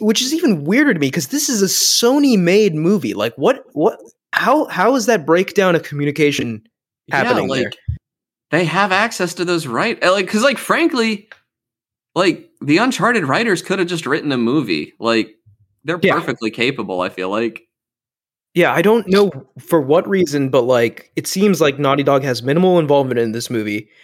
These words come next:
Speaker 1: which means it's just going to be some generic action flick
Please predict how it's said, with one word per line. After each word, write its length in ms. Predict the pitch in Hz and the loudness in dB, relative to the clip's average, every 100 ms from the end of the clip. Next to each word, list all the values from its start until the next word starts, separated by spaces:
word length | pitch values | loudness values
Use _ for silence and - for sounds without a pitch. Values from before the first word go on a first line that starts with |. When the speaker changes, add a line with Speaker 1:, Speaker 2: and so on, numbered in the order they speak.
| _ - | _ -2
Speaker 1:
which 180 | 143 170 | 0 2
means 180 | 180 | 2
it's 140 | 156 139 | 2 0
just 140 | 175 | 0
going 140 | 202 190 | 2 2
to 60 | |
be 160 | 170 165 | 2 2
some 420 | 156 175 156 139 139 - - | 2 2 0 -2 -8 -18 -10
generic 520 | - 143 139 151 170 156 | -2 2 4 4 4 2
action 460 | 123 135 - 147 | 0 0 -2 -4
flick 420 | - 127 113 - | -2 -2 -2 -4